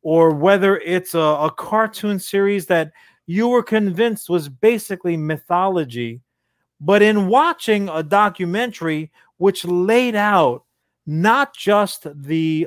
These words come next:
uh, not just a reminder of all of the details that we have conveniently, and by we, I mean me,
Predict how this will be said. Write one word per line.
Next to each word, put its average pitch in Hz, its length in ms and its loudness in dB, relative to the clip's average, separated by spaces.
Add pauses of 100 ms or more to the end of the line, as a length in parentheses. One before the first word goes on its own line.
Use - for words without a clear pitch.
uh, 151 220 -6
not 208 220 2
just 196 200 -8
a 180 60 2
reminder 156 880 -2 (240)
of 160 220 -4
all 208 300 -2
of 185 140 0
the 156 140 -4
details 143 800 -4
that 147 140 -4
we 190 280 -2
have 170 380 -2
conveniently, 165 960 -4
and 139 80 -10
by 139 140 0
we, 196 300 0
I 185 140 2
mean 262 220 -4
me, 151 320 0